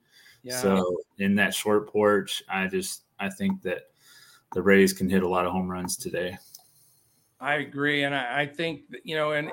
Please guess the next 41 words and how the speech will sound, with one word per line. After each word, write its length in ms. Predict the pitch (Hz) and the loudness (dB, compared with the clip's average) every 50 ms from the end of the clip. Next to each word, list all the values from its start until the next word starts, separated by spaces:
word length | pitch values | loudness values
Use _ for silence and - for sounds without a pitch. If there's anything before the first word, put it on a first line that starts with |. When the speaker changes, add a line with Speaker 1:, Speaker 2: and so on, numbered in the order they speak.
| - | -6
Speaker 1:
and 180 | - 151 160 160 | -6 -6 -4 -2
we 140 | 170 185 202 | -2 -2 0
know 440 | 202 208 214 220 214 214 202 185 170 | 0 2 2 2 2 2 0 -2 -4
strikeouts 1000 | - - - - - 180 175 180 208 202 - 196 202 202 208 208 196 - - - - | -8 -12 -14 -6 -2 2 2 2 2 0 2 2 2 2 2 -2 -4 -8 -14 -12 -10
and 120 | 170 160 160 | -8 -6 -4
home 280 | 165 170 180 180 175 | -4 -4 -4 -2 0
runs 300 | 175 180 185 180 175 156 | 0 0 0 0 -2 -6
rule 420 | 151 156 170 185 185 180 170 165 160 | -6 -2 0 0 2 2 0 -2 -4
in 100 | 160 151 | -4 -6
D 220 | 160 165 170 156 | -4 -4 -2 -2
F 160 | 147 143 - | -2 -2 -2
S. 420 | 175 165 160 156 147 143 - - - _ _ _ _ _ _ - | -2 0 0 0 0 -2 -8 -14 -18 _ _ _ _ _ _ -8
I 80 | - 143 | -4 -2
Speaker 2:
Yeah. 140 | 175 180 - | -2 0 -2
Speaker 1:
think 120 | 180 170 | -2 -2
they're 140 | 156 147 147 | -2 -4 -2
weighted, 480 | 143 147 156 160 180 160 156 147 147 - - | -2 0 0 0 0 -2 -4 -6 -8 -8 -6
they're 140 | 139 139 139 | -4 -4 -4
both 340 | 135 139 151 160 156 - 156 | -2 -2 -4 -4 -4 -6 -6
weighted 380 | 165 160 160 156 147 143 143 | -4 -4 -2 -2 -4 -6 -8
too 160 | - - 165 | -10 -12 -10
strongly, 600 | 147 - - - 160 156 160 165 160 156 160 156 147 | -12 -10 -6 -2 0 0 2 0 0 -2 -4 -6 -6
but 260 | 143 - 139 135 - | -6 -6 -6 -6 -4
that's 300 | - 139 135 135 - - | -4 -4 -4 -4 -6 -4
my 160 | 147 147 143 143 | -2 0 0 0
opinion. 680 | 143 143 - 165 160 156 156 151 151 147 143 143 143 - _ _ _ _ _ _ _ _ - | -2 -4 -6 -8 -6 -4 -4 -4 -2 -2 -4 -4 -6 -12 _ _ _ _ _ _ _ _ -6
Uh, 380 | - 135 139 139 139 135 131 127 - | -2 0 2 4 4 4 2 0 -2
and 400 | - 151 147 143 147 147 151 147 - - 131 | -4 0 2 2 2 2 0 -2 -8 -8 -2
that 240 | 143 151 165 180 170 | 2 2 2 2 2
makes 280 | 196 180 185 175 - - | 0 -4 -4 -4 -6 -4
Tampa 340 | - 190 175 180 135 - 180 | -2 0 0 0 0 -2 -4
one 180 | 175 165 170 | -2 -2 0
of 80 | 160 151 | 0 2
my 160 | 143 143 160 175 | 2 2 2 0
stacks 500 | - - - 151 151 147 147 143 - 151 | -2 -2 0 2 2 2 2 0 -4 -10
as 120 | 135 127 | -10 -6
well. 440 | 135 139 160 190 - - - - _ - | -2 0 0 0 0 -2 -6 -12 _ -10
I 100 | - 139 | -8 -6
mean, 420 | 151 156 156 156 147 147 143 143 - _ _ _ _ - | -4 -2 0 0 0 -2 -4 -6 -12 _ _ _ _ 2
Speaker 2:
Yeah. 200 | 95 92 90 - | 4 4 4 4
Speaker 1:
uh, 280 | 131 135 131 131 123 | 4 2 2 2 0